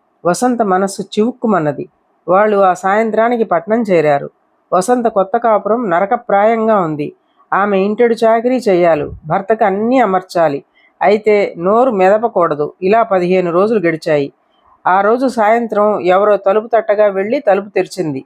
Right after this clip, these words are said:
వసంత. గుమ్మంలో ఒక యాభై ఏళ్ల ముసలాయన నిలబడి ఉన్నాడు. "మా వీరేశం ఇల్లు ఇదే కదూ?"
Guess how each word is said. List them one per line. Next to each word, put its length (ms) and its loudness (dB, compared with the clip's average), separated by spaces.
వసంత. 360 -6
గుమ్మంలో 520 2
ఒక 100 0
యాభై 500 2
ఏళ్ల 340 2
ముసలాయన 540 0
నిలబడి 380 -2
ఉన్నాడు. 420 -2
"మా 160 2
వీరేశం 540 0
ఇల్లు 240 2
ఇదే 280 2
కదూ?" 460 2